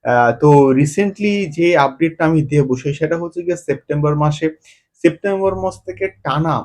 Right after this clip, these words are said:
মার্চ মাস অবধি বা আমি বলবো যে ফেব্রুয়ারি মাস অবধি কিন্তু টানা মার্কেট কিন্তু পড়ে গেছে।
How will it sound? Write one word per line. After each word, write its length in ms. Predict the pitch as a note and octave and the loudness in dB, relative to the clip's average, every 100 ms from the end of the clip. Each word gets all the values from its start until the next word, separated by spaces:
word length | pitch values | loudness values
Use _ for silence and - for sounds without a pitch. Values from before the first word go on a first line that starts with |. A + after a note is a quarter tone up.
| A#2 | -2
মার্চ 300 | C3 D3+ D3+ | -2 -2 -4
মাস 260 | D3+ D3+ D#3 | -4 -2 -2
অবধি 360 | C#3+ - D3+ | -4 -2 -4
বা 360 | D3 C#3+ C#3+ C#3+ | 0 2 2 0
আমি 300 | C#3+ D#3 D3 | -2 -2 -2
বলবো 260 | C#3 D3 D3 | -4 -2 0
যে 140 | D#3 D#3 | 0 0
ফেব্রুয়ারি 400 | D3 C3+ D#3 D#3 | -2 0 2 2
মাস 260 | D3+ C#3+ D3 | 0 -8 -14
অবধি 160 | _ | _
কিন্তু 200 | D#3 D#3+ | -14 -10
টানা 380 | E3 D3+ C3+ F#3+ | -12 -10 -8 -6
মার্কেট 400 | E3+ C3 D3+ D3+ | -4 -4 -6 -10
কিন্তু 160 | D#3 D#3 - | -8 -8 -4
পড়ে 200 | C#3 B2 | -2 0
গেছে। 280 | F2 - | -2 -6